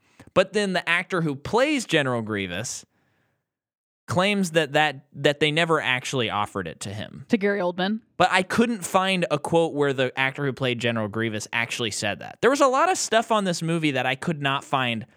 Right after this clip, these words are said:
Speaker 1: articles to back up the information I was getting. So
Speaker 2: Hmm.
Speaker 1: it's a little dicey.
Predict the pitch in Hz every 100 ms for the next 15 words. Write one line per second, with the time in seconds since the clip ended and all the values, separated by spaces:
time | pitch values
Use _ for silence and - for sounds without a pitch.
0 | _ _ _ _ _ - 135 139 135 131
1 | 120 - 113 113 110 113 113 101 113 110
2 | 98 95 90 92 78 67 - - 60 87
3 | - 165 196 175 151 170 190 175 147 135
4 | _ _ _ _ _ _ 131 131 110 95
5 | - - -